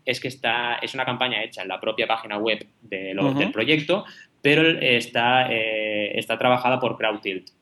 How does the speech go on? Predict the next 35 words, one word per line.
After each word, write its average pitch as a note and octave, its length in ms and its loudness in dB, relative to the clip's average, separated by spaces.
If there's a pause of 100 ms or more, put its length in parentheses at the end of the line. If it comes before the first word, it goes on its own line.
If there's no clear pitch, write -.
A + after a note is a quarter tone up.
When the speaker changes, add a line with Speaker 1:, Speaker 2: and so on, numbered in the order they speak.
(120)
Speaker 1:
que G2 220 -2
es - 160 -8
un G#2+ 140 -6
servicio A2+ 840 2
de, A2+ 300 4 (100)
eh, G#2+ 160 -2
creación A2+ 800 -2
de G#2+ 320 -2
campañas G#2+ 320 -6
de A2+ 100 -6
crowdfunding G#2 640 -6
en A2+ 160 -8
tu G#2+ 100 -4
propia G2+ 280 -4
web. F#2 160 -4 (180)
Speaker 2:
Muy F#3 160 -8
bien, C3 340 -6 (100)
muy D3+ 180 -10
bien, B2+ 260 -6
muy B2 100 -8
interesante, B2 440 -6
es - 20 -6
lo A#2+ 80 -2
que A#2+ 140 -2
comentábamos A#2 500 -2
en A2+ 140 -8
el A2+ 360 -10
programa G#2+ 380 0
de G#2 160 0
Juan G#2+ 220 -2
Palomo. F#2 500 -10
<laughs> F#2+ 240 -14 (160)
Speaker 1:
Sí, - 420 -2
correcto, A2+ 580 4 (120)
correcto. G2 460 -4